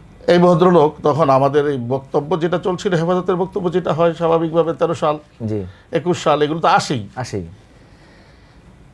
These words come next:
Speaker 1: একেবারে শেষ মুহূর্তে যখন দেড় মিনিট বাকি আছে, এর আগে দিয়েই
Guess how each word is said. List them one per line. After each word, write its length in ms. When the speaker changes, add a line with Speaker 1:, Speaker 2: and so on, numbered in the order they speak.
Speaker 1:
একেবারে 640
শেষ 380
মুহূর্তে 440
যখন 480
দেড় 200
মিনিট 280
বাকি 300
আছে, 300
এর 200
আগে 260
দিয়েই 280